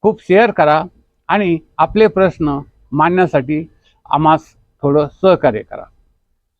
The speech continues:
तरी पुन्हा एकदा एक सांगतो, एटीएम चॅनलला सबस्क्राईब करा. थोडे सबस्क्राईब राहिलेत,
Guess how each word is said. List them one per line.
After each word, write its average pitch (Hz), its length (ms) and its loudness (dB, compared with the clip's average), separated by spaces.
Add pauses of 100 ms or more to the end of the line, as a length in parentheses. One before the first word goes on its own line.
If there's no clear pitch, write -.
(280)
तरी 202 180 4
पुन्हा 214 340 2
एकदा 180 240 2 (440)
एक 156 160 -4
सांगतो, 156 360 0
एटीएम 202 400 0 (120)
चॅनलला 156 520 2 (220)
सबस्क्राईब 151 540 0
करा. 156 340 2 (120)
थोडे 190 220 4
सबस्क्राईब 180 520 0
राहिलेत, 147 380 2